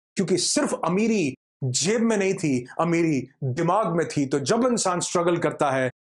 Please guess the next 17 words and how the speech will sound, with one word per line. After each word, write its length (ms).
failures 360
देखता 340
है, 160
तो 60
वो 80
एक 140
rich 340
mindset 680
को 100
हासिल 320
करता 300
है, 160
जो 200
एक 140
आम 220
इंसान 340
के 240